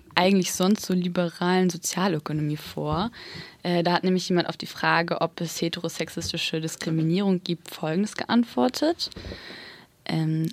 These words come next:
„Nein, jeder kann machen, was er will, ohne dass irgendjemand sich da einmischt.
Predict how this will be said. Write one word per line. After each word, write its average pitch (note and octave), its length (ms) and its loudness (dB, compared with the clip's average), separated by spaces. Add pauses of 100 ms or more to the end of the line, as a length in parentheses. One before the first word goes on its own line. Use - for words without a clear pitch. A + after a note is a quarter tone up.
(100)
„Nein, F#3+ 440 8
jeder G#3 240 6
kann F#3 200 6
machen, F#3 240 6
was F3 160 4
er D#3+ 200 -2
will, G#3 320 6
ohne G3 180 4
dass E3+ 220 2
irgendjemand F3+ 640 6
sich - 240 -2
da - 160 0
einmischt. B3 540 8